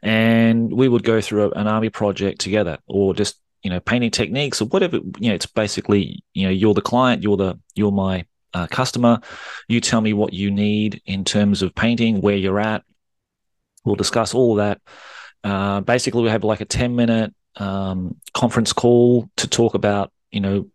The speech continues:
what the project will entail and what kind of needs and, you know, where you are at pa-, and in terms of painting and what your goals and realistic achievements will be. And then I set out a sort of a plan to say, "Okay, well,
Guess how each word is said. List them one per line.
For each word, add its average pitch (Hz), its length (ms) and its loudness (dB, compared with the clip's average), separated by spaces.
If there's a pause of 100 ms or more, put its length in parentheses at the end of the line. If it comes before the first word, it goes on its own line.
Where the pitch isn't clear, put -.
what 110 160 0
the - 60 -16
project - 340 -2
will 101 100 0
entail 117 640 0
and 90 340 -6
what - 200 -2
kind 101 220 0
of 92 60 0
needs 101 520 0
and, 90 360 -4
you 95 80 -4
know, 87 100 0
where 95 160 2
you 92 140 2
are 92 160 2
at - 100 -8
pa-, 101 200 -2
and 98 220 -2
in 95 240 -2
terms 98 260 -2
of 95 60 -6
painting 117 380 2
and 101 100 2
what 104 100 0
your 98 160 0
goals 98 400 2
and 92 180 -4 (440)
realistic 107 400 2
achievements 104 480 -2
will 90 80 0
be. 113 280 0 (1000)
And 131 100 2
then 113 100 2
I 110 120 0
set 117 220 2
out 107 280 0
a 98 40 -4
sort 107 180 -2
of 101 60 0
a 95 60 -2
plan 104 300 -2
to 95 60 -4
say, 95 200 -2
"Okay, 85 260 -6
well, 85 340 -2